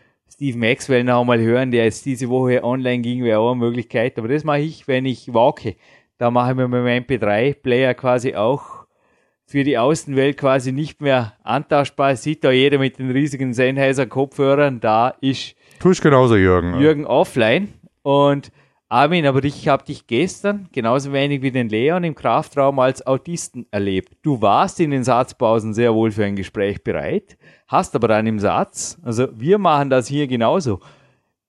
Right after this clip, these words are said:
Speaker 1: Lukas Fessler und ich, wir machen auch nicht eine Show für irgendwelche Gäste oder irgendwas. Wir unterhalten und trainieren uns wie immer. In den Satzpausen darf gesprochen werden.
Speaker 2: Absolut.
Speaker 1: Ein Auge halt zu, dass die Satzpause nicht ausufert.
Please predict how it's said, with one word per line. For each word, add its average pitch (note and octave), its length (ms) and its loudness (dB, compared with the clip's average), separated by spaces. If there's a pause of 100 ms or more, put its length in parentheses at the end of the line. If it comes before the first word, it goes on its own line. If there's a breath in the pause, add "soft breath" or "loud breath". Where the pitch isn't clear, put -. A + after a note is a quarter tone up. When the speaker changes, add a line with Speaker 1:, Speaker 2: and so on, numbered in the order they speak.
(120)
Speaker 1:
Lukas C3+ 320 -4
Fessler D#3+ 460 -4
und B2 100 -4
ich, F3 360 -6
wir D#3 200 0
machen D3+ 280 6
auch F3+ 120 6
nicht F3+ 240 2
eine C#3 100 -2
Show D#3 360 4
für C#3 120 -4
irgendwelche C3+ 480 2
Gäste B2 440 -2
oder A2 60 -4
irgendwas. A#2 380 -2 (300 loud breath)
Wir D3+ 320 4
unterhalten D3+ 640 0
und D3+ 160 -2
trainieren C#3+ 420 0
uns E3 420 -2 (440 soft breath)
wie E3 220 -2
immer. E3 580 0 (140)
In D3+ 120 -4
den D#3 100 0
Satzpausen A#2 720 0
darf A2 240 0
gesprochen D#3+ 520 -6
werden. F#3+ 340 -2 (140)
Speaker 2:
Absolut. A#2+ 640 2
Speaker 1:
Ein C#3 220 2
Auge C3+ 320 4
halt B2 200 -2
zu, E3+ 380 2 (100)
dass - 200 -6
die C#3+ 80 -10
Satzpause C3+ 640 0
nicht B2 180 0
ausufert. E3+ 640 0